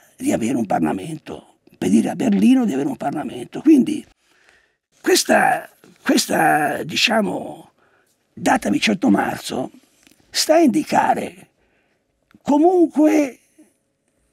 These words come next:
sta a indicare un'azione della Russia contro l'Europa.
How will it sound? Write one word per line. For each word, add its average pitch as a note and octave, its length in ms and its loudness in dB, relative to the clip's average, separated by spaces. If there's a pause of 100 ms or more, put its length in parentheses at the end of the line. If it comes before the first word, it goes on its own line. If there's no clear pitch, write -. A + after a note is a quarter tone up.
(220)
sta - 200 -2
a A3+ 40 4
indicare G#3 680 -2
un'azione C4 640 2
della C4+ 240 0
Russia D4+ 380 2
contro G#3+ 340 2
l'Europa. F#3 640 -6